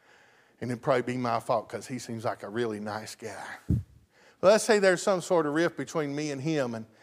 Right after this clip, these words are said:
we argue it out, and then we come back and we ask forgiveness, and, "Brother, I'm sorry, and I shouldn't have said that,"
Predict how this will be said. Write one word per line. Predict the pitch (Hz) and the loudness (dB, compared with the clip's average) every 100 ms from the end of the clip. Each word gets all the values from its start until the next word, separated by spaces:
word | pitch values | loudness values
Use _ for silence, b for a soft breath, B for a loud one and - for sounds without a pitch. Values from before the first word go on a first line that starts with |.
| b b | b b
we | 120 139 147 | -4 0 0
argue | 131 131 143 131 139 | 2 6 6 4 2
it | 139 | 4
out, | 139 147 131 | 8 8 8
and | |
then | 135 | 2
we | 143 | 0
come | 131 147 139 | 0 -2 0
back | 131 143 139 | 2 2 2
and | 123 | -4
we | 123 | -2
ask | 135 139 | 0 0
forgiveness, | - 120 143 147 143 135 - | -4 -4 0 0 0 -4 -4
and, | 123 | 4
"Brother, | 143 123 | 4 4
I'm | 135 131 | 0 -2
sorry, | - 127 131 131 | -2 0 2 2
and | |
I | 113 151 | 0 -2
shouldn't | - 151 | -4 -6
have | 123 | -6
said | 147 143 | -6 0
that," | 139 | -2